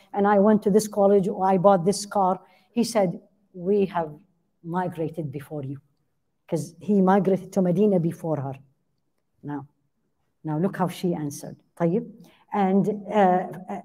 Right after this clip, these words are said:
she got upset. And she said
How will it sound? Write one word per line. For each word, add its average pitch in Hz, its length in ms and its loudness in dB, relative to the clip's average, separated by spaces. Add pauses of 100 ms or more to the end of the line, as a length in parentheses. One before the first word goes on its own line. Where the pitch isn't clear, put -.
she 247 280 -2
got 220 220 -4
upset. - 580 -14 (920)
And 175 140 -4
she 196 200 -4
said 165 260 -6